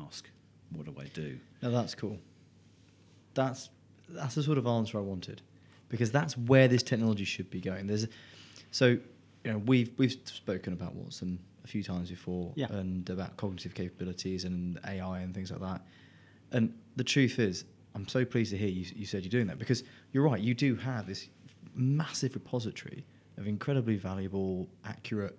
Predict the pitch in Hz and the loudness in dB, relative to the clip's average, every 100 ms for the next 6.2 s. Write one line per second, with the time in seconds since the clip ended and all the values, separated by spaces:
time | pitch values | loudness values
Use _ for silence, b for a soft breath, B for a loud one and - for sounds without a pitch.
0 | - - - - 95 - 101 92 - 92 | -16 -12 -10 -6 -6 -4 -4 -4 -6 -6
1 | 107 101 - B B B 123 110 107 92 | -4 -4 -4 B B B -2 0 0 -2
2 | - 92 82 - - - B B B B | -4 -6 -6 -12 -16 -16 B B B B
3 | B 107 98 95 90 - - - - - | B -4 -2 -2 -6 -12 -20 -20 -20 -20
4 | - - - 120 113 120 127 123 117 - | -20 -8 -2 0 2 2 0 -2 -4 -6
5 | - - 110 101 110 101 - 113 110 - | -16 -8 -6 -4 -4 -4 -4 -2 -2 -2
6 | 98 95 | -8 -8